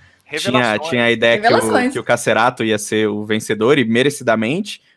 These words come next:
Speaker 1: o, ele era o meu segundo colocado, né? E a gente montou os pódiozinhos lá, mas aí teve alguns jurados aí que colocaram Fallen em primeiro,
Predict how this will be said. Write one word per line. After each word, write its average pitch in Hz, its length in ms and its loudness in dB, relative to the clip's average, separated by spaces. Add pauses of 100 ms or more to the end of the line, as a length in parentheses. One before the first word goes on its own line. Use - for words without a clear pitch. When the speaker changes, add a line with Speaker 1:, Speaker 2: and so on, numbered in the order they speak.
(120)
Speaker 1:
o, 104 200 -6
ele 107 160 2
era 117 120 4
o 127 40 2
meu 131 100 4
segundo 123 380 -2
colocado, 123 580 0
né? 127 220 -2
E - 20 2
a 110 40 0
gente 117 220 -6
montou 120 220 -4
os 127 80 -6
pódiozinhos 123 640 -4
lá, 156 320 0 (320)
mas 175 140 -8
aí 170 100 -2
teve 156 180 -4
alguns 147 200 -4
jurados 123 340 2
aí 131 100 0
que 127 60 -8
colocaram 131 340 0
Fallen 123 300 0
em 123 40 -6
primeiro, 135 600 0